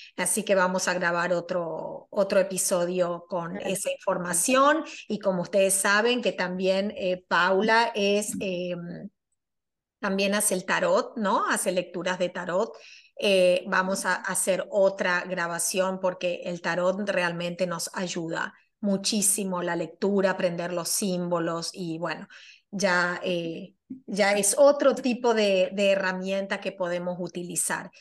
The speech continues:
Speaker 1: Y contanos ahora, Paula, cómo la gente te puede, eh, cómo te puede
Speaker 2: Mira.
Speaker 1: contactar, se puede hacer todo vía
Speaker 2: Ok.
Speaker 1: Zoom también hoy en día.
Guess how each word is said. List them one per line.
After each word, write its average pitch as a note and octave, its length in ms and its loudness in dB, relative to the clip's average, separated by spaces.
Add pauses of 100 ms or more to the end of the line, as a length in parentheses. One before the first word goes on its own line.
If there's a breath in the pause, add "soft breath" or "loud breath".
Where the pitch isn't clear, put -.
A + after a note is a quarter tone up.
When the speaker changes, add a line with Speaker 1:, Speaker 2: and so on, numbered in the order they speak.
(200 loud breath)
Speaker 1:
Y A3+ 140 -2
contanos A3+ 600 2
ahora, B3 340 0
Paula, G#3+ 460 2
cómo A3+ 260 -2
la A#3 160 -2
gente G#3 360 -2
te G#3 140 -2
puede, F#3 480 4 (540)
eh, F3+ 40 -10 (920)
cómo G#3+ 240 2
te A3+ 100 2
puede G#3 280 4
Speaker 2:
Mira. G#3 60 -4
Speaker 1:
contactar, B3+ 800 2
se A#3 160 2
puede G#3 220 4
hacer G3+ 340 2
todo G3+ 260 6
vía F#3+ 220 0
Speaker 2:
Ok. F3 60 -2 (120)
Speaker 1:
Zoom A3+ 320 0
también G3 640 0
hoy F#3 200 -2
en F3+ 160 -2
día. F#3 440 -2